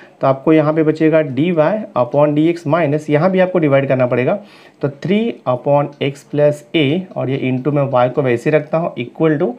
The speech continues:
यहाँ पर भी x plus a से हमें divide करना है। तो देखते हैं simplify करके हमें यहाँ से क्या मिलता है। So this will be dy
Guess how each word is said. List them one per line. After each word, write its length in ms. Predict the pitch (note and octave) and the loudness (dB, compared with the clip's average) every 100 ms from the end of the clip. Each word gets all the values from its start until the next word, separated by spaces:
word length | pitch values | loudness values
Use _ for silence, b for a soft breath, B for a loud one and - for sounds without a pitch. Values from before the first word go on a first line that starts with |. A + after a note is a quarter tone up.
| B B B - | B B B -6
यहाँ 240 | C3+ C3+ F3+ | -2 0 0
पर 100 | F3+ F3 | 0 0
भी 200 | F#3 - | -2 -4
x 180 | D3+ D3+ | -6 -6
plus 340 | - D#3 D#3 D3+ C#3+ | -4 0 0 -2 -4
a 140 | C#3+ | -4
से 160 | C#3 D3 | -2 -2
हमें 340 | C3+ C#3 G#3 - - | -2 -2 -2 -4 -10
divide 540 | A#2 A#2+ A#2+ B2 D#3 - | -6 -2 2 2 0 -4
करना 280 | D3+ D3 D3+ | -4 0 0
है। 300 | C3 B2 C#3 B B B - | 0 -2 -4 B B B -6
तो 80 | C#3 | -2
देखते 300 | C#3 C#3+ - | 0 0 -2
हैं 80 | |
simplify 580 | - C#3+ C3 D#3 D3+ D3 | 0 -2 -2 -2 0 0
करके 260 | D3 D3 D3+ | 0 -2 -2
हमें 160 | D3 C#3+ | -2 -2
यहाँ 140 | C#3 | -2
से 120 | C#3+ | -4
क्या 180 | C#3+ C3+ | -4 -2
मिलता 300 | C3+ C3 C#3 | -2 -2 -2
है। 180 | D#3 G3+ B B B B B B - | -4 -6 B B B B B B -10
So 160 | - D3 | -2 2
this 260 | D3 D3+ | 4 4
will 160 | F3+ F3+ | 2 2
be 120 | G3 G3 C#3 | 2 0 2
dy 180 | D3+ | 2